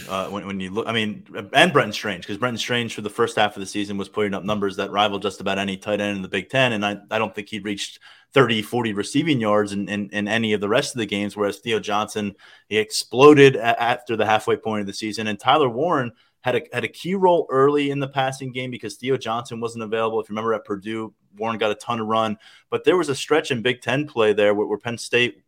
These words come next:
was really not having him on the field much. I think he was playing two or ten or fewer snaps in three consecutive games there,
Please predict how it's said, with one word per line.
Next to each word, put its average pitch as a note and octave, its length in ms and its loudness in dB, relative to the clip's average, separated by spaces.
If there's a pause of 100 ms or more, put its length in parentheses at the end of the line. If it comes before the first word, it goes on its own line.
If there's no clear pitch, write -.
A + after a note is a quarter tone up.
(120)
was G2 260 -6
really A2+ 500 0
not A2+ 240 0
having A#2+ 360 2
him A#2+ 80 0
on G#2+ 80 -2
the F#2+ 60 -6
field C3 220 2
much. G2+ 220 -4
I A2+ 60 0
think - 180 -8
he B2 80 -4
was G#2 180 -6
playing G#2+ 440 -2
two C#3+ 440 0 (180)
or A#2+ 140 2
ten D3+ 280 -2
or B2+ 80 -2
fewer B2+ 400 -6
snaps A#2 480 -4
in G2+ 80 -8
three A#2+ 240 -8
consecutive G#2 600 -8
games G2+ 320 -6
there, G2+ 300 0